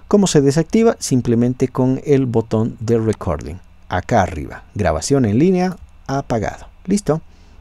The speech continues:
Ya está guardado el archivo donde has destinado tu grabación. Así de sencilla. Grabaciones sencillas al aire. Ahora hablemos un poco del uso de las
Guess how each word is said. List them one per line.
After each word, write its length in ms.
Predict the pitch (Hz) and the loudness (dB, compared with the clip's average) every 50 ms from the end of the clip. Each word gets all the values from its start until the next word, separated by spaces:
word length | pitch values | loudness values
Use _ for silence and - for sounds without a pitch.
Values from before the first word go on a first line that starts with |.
| - - | -8 -2
Ya 260 | - 117 123 123 120 | 2 4 6 6 6
está 380 | 113 101 - - 120 110 110 - | 4 2 0 0 0 0 0 -2
guardado 800 | - 110 98 107 107 92 85 87 107 156 190 190 190 202 214 208 - | -4 0 4 4 4 4 4 4 4 4 4 4 4 2 0 -2 0
el 200 | - 143 131 123 | 2 4 4 4
archivo 480 | 117 117 - - 127 123 117 120 127 | 2 0 0 0 0 2 2 2 2
donde 480 | 123 113 117 117 117 117 117 113 113 - | 2 2 2 2 2 2 2 2 2 0
has 360 | - - 107 107 107 - - - | 0 -2 -2 -2 -2 -2 -4 -4
destinado 760 | - 98 101 95 - - - 90 92 92 92 92 92 95 101 - - - - - - - - - - - - - - - - - - - - - - - - - - - | -4 -2 -2 -2 -2 -4 -4 -2 0 0 0 0 0 -2 -4 -6 -10 -18 -20 -20 -18 -18 -18 -18 -18 -18 -18 -20 -18 -18 -18 -20 -20 -20 -20 -20 -18 -18 -18 -10 0 4
tu 240 | 147 147 147 143 | 6 6 6 6
grabación. 680 | 135 131 135 135 131 127 127 127 - - - 82 78 95 - - | 4 4 6 6 6 6 4 2 2 2 0 0 -2 -4 -8 -4
Así 400 | - 123 127 - - - 170 180 | 0 0 2 2 2 2 2 2
de 120 | 170 170 165 | 2 2 2
sencilla. 500 | - 175 170 160 - 165 123 131 110 - - - | 2 0 0 2 2 2 0 0 -4 -8 -10 -4
Grabaciones 880 | 113 101 82 73 - - - - 147 160 160 156 151 151 - - - - - - - - - - - - | -2 0 0 0 -2 -2 0 0 2 2 2 2 2 2 0 -2 -6 -10 -16 -20 -20 -20 -20 -20 -16 -4
sencillas 840 | - - 196 202 170 - - 117 107 107 104 98 104 - - - - - - - - - | 0 2 2 2 0 0 0 0 2 2 2 0 0 -2 -8 -12 -14 -18 -20 -16 -4 0
al 240 | 113 110 110 104 104 | 2 4 4 6 4
aire. 400 | - - - - - - - - - - - - - - - - - - - - - - - - - - - - - - - - - - - - - - - - - - - - - - - - - - | 2 0 -2 -8 -16 -16 -18 -20 -20 -20 -20 -20 -20 -20 -20 -20 -20 -20 -20 -20 -20 -20 -20 -20 -20 -20 -20 -20 -20 -20 -20 -20 -20 -20 -20 -20 -20 -20 -20 -20 -20 -20 -20 -20 -20 -20 -20 -20 -6 0
Ahora 420 | - 180 208 226 240 226 226 220 - | 2 2 4 4 4 2 0 0 2
hablemos 540 | - 160 151 151 175 190 196 185 165 - - | 2 4 6 6 6 4 4 2 0 0 -2
un 140 | 175 165 - | -2 -2 -2
poco 420 | - 165 165 - - - 180 151 - | -2 -2 -2 -2 -2 -4 -4 -4 -2
del 560 | 135 120 135 135 139 143 139 - 156 131 135 | 2 4 4 6 6 4 2 0 0 2 2
uso 300 | 147 170 - - 156 139 | 2 0 0 0 -2 0
de 140 | 117 117 113 | 0 2 2
las 260 | 110 107 101 - - | 2 2 0 -2 -4